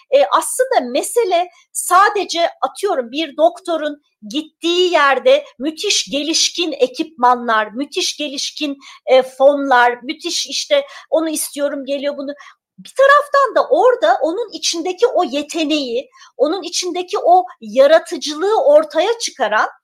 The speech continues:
maddiyatın dışında bir, e, sinerjik bir yaratan bir ortam var. İşte onun içinde biz hani sürekli biz değerler diyoruz, işte, e, özgür düşünce, asıl,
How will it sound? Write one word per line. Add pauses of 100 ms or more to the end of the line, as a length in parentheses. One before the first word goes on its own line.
(340)
maddiyatın
dışında (400)
bir, (260)
e,
sinerjik
bir
yaratan
bir
ortam
var. (220)
İşte
onun
içinde
biz
hani
sürekli
biz
değerler
diyoruz,
işte, (340)
e, (120)
özgür
düşünce, (300)
asıl,